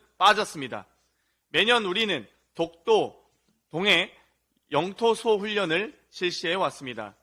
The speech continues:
그런데 윤석열 정부는 이전과 달리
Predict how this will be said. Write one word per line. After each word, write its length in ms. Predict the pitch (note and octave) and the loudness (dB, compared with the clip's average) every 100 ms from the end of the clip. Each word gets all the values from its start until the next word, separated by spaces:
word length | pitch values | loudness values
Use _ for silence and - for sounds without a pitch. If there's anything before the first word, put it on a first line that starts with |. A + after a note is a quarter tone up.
| _ _ _ | _ _ _
그런데 280 | - E3 F3+ | -6 -2 2
윤석열 400 | F3 F#3+ G#3 G3+ | 0 0 -2 -2
정부는 480 | F3 E3 F3+ G3+ C#3+ G2+ _ - | -2 -4 -2 -2 -2 -8 _ -14
이전과 600 | D3 G#3 G#3 G3+ G3+ F#3 | -4 -2 -2 4 4 4
달리 480 | C3 C3+ F#3+ C3+ | 2 -2 0 -2